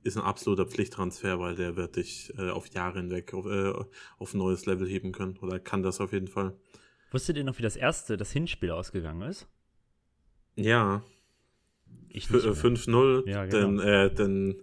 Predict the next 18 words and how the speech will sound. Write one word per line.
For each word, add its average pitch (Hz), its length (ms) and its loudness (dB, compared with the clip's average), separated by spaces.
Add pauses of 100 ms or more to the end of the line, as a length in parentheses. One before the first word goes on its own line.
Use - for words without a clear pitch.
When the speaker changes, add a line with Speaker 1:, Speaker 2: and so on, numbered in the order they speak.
(420)
Speaker 1:
ich, - 220 -4
äh, 95 280 6
wollte, 101 480 4 (100)
hab 98 160 0
nämlich 98 260 2
mal, 95 220 -2 (160)
äh, 92 280 -2 (240)
drüber 95 240 -2
nachgedacht, 98 800 -4 (1700)
ob 120 380 -2
was, 110 380 2
also 107 260 2
wie 147 120 2
viele 120 280 4
gute 156 420 -4
Spiele, 117 560 0
Ligaspiele, 92 760 2 (880)
wir 104 540 6